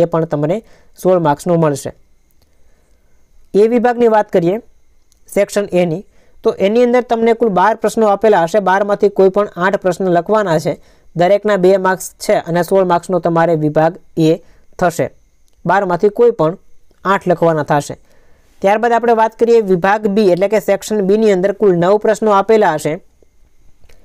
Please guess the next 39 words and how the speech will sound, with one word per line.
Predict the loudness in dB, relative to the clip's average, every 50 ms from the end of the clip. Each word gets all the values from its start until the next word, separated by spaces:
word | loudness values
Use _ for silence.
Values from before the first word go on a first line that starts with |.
| -20 -20 _ _ -14 -6
આ | -2 -2 0
નવ | 0 2 2 2 2 2
પ્રશ્નોમાંથી | 2 2 2 0 0 0 0 0 0 0 2 4
કોઈ | 2 2 2
પણ | 0 -2 -2 -4
છ | -4 -4 -2 0
પ્રશ્ન | 0 -2 0 0 0 0
લખવાના | 0 0 0 0 -2 0 0 -2 -2
છે, | -2 -2 0 0
દરેક | 2 2 2 0 0 -2
ક્વેશ્ચનના | -4 -4 -2 -2 -2 -2 -2 -2 -4 -6 _ _ _ _ _ -4
ત્રણ | -2 -2 0 0 0 0
માર્ક્સ | 0 -2 -2 -4 -4 -2
છે, | -2 -2 -2 -6 _ _ -20 _ _ -8 -4
એટલે | 0 0 0 0 0
છ | 0 0 0 2 2
તેરીની | 2 2 2 2 0 0 -2 0 0
અઢાર | 0 2 2 2 2 0
માર્ક્સનો | 0 0 -2 -2 -2 0
વિભાગ | 0 0 0 0 0 0 0
બી | 0 2 0
થશે. | 0 -4 -6 -6 -12 -14 _ _ _ _ _ _ _ _ _ _ _ _ _ -2
ત્યારબાદ | 0 0 0 0 0 0 0 0
આપણે | 0 0 0 0
મિત્રો | 2 2 2 2 2 0
વિભાગ | 2 2 0 0 -2 -4 -2
સીની | -2 0 2 2 2 2 0
વાત | -2 -2 -2
કરીએ | -2 0 0 0 0
તો | 0 0
વિભાગ | 0 0 0 0 0 -2 -2 -2
સીની | -2 0 2 2 2 2
અંદર | 2 0 -2 -2 -2 -2
ચાર | 0 0 0 -2 -2
ચાર | -2 0 0 0 -2
માર્ક્સના | -2 -2 -2 -2 -4 -2 0
ક્વેશ્ચન | 0 0 0 0 -2 -4 -4 -4 -4
છે, | -4 -4 -4 _ _ _ _ _ -20 -20 -14 -6
છ | -2